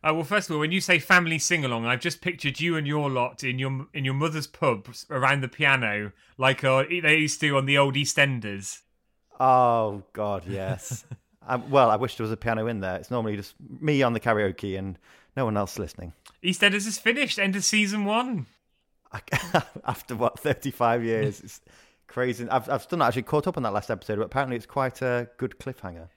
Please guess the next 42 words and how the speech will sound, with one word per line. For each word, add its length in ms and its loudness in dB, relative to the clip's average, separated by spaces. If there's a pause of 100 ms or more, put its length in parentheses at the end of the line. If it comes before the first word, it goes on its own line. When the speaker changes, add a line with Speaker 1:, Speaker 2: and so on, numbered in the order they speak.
Speaker 1:
Yeah, 280 4
I 100 6
s-, 240 -6
actually 320 0
saw 240 0
it 60 4
on, 460 -4
on 220 -4
Twitter, 640 -4
and 260 -2
you 120 -2
won't 120 4
be 60 -4
disappointed. 680 -6 (1160)
Speaker 2:
I 60 -6
mean, 240 -4
the 160 2
gays, 680 2
I 60 0
know 140 6
it's 100 0
a 40 -4
Sharon 300 6
Watts 520 -2
ending, 420 -4
and 240 -8
the, 160 -6 (120)
Sharon 280 -2
Watts, 260 -2
is 120 -8
she 100 -8
now? 160 -2
Or 80 -4 (140)
Mitchell? 380 2
Speaker 1:
Mitchell. 600 -4
Speaker 2:
Um, 380 0 (360)
can't 220 -2
keep 180 -6
up 60 -6
with 140 -6
her. 180 -6 (180)
And 460 -4